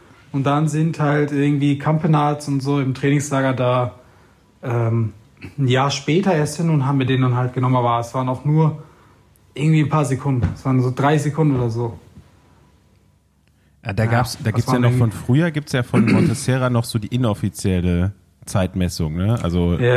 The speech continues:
Speaker 1: ja.
Speaker 2: gab's ja noch kein
Speaker 1: Das
Speaker 2: Strava,
Speaker 1: ist
Speaker 2: so von
Speaker 1: der
Speaker 2: Ulle und so, ne?
Speaker 1: Mhm.
Speaker 2: Wie, wie nah
Speaker 1: Nee,
Speaker 2: warst
Speaker 1: das ist,
Speaker 2: du,
Speaker 1: glaub ich, nicht
Speaker 2: wie nah
Speaker 1: der
Speaker 2: war die Zeit da dran?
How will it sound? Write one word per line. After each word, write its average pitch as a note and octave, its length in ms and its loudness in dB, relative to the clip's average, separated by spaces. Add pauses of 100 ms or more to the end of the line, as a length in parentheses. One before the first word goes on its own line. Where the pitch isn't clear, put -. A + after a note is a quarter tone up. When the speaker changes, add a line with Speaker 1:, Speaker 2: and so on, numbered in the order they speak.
(140)
Speaker 1:
ja. B2+ 80 0
Speaker 2:
gab's B2 140 0
ja G2+ 60 0
noch F2+ 120 0
kein F#2 160 -2
Speaker 1:
Das B2+ 160 -4
Speaker 2:
Strava, F#2 200 0
Speaker 1:
ist E2+ 100 -2
Speaker 2:
so F2 60 -6
von D3 120 0
Speaker 1:
der C#3+ 160 2
Speaker 2:
Ulle A2 180 2
und E2+ 160 -4
so, E2 200 -6
ne? F2+ 160 -6 (1600)
Speaker 1:
Mhm. A#2+ 340 -2
Speaker 2:
Wie, G#2 100 -6 (160)
wie A2+ 100 2
nah C#3+ 180 4
Speaker 1:
Nee, F3+ 60 4
Speaker 2:
warst - 20 4
Speaker 1:
das - 140 2
ist, - 60 -8
Speaker 2:
du, B2 40 -8
Speaker 1:
glaub F3 160 0
ich, - 100 -6
nicht G3+ 220 0
Speaker 2:
wie F3+ 40 2
nah F3+ 60 4
Speaker 1:
der F#3 80 2
Speaker 2:
war F3+ 80 2
die A#2 100 -2
Zeit A#2+ 260 -4
da G#2+ 120 0
dran? C3+ 220 -6